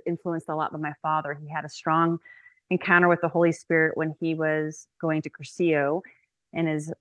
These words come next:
early forties. And so we, we, my parents were both faith-filled, but, like, when my dad had his encounter with the Holy Spirit,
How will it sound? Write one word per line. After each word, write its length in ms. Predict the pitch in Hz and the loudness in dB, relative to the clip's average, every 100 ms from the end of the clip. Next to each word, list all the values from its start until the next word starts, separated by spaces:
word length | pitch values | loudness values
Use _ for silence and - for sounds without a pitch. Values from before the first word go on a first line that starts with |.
| - | -6
early 240 | 170 175 170 | -2 0 0
forties. 680 | - 180 156 139 123 131 - | -2 -4 -2 -2 -4 -8 -10
And 160 | 147 151 | -8 -8
so 380 | - 151 151 151 | -4 -2 0 -2
we, 200 | 160 151 _ _ | -4 -6 _ _
we, 380 | 185 165 156 160 _ _ - | -6 -4 -6 -10 _ _ -4
my 100 | 175 | -4
parents 280 | 180 190 190 | 0 -2 0
were 80 | |
both 180 | 170 175 - | -2 -2 0
faith-filled, 680 | 180 175 175 - 156 143 147 | 0 0 -4 -2 -2 -2 -4
but, 180 | 160 147 - | -6 -6 -6
like, 120 | 156 | -8
when 100 | 170 | -4
my 120 | 160 160 | -2 -2
dad 280 | 160 165 | 0 -2
had 180 | 170 170 | -2 -6
his 120 | 165 | -6
encounter 340 | 160 147 156 151 | -8 -8 -6 -6
with 100 | 147 | -6
the 60 | |
Holy 200 | 143 151 | -10 -10
Spirit, 380 | 151 - 147 123 | -10 -4 -2 -2